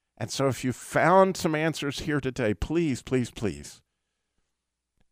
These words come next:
you know, go to our website, Christian car guy dot com. There you're gonna find out how to know God. There's more details, more links. Email me, "Robbie,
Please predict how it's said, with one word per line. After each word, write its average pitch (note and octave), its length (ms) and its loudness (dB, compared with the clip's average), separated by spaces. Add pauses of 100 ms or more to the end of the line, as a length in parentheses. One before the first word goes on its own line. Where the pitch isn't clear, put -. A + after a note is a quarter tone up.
(100)
you A#2+ 80 -4
know, G2 100 0
go B2 180 4
to C#3 60 6
our C#3+ 140 8
website, B2+ 500 4
Christian B2+ 360 -2
car A#2 240 2
guy A2 200 4
dot G#2+ 260 2
com. A2+ 360 0
There G#2 120 2
you're A#2 140 2
gonna A2 160 0
find A#2+ 300 0
out A2 180 2
how A2 200 4
to C3+ 100 4
know B2+ 160 4
God. B2 580 6 (480)
There's G#2 240 -2
more A#2 180 4
details, A#2 560 0
more A2+ 220 4
links. A#2 460 0
Email C#3+ 360 4
me, D3 220 0
"Robbie, C#3+ 540 2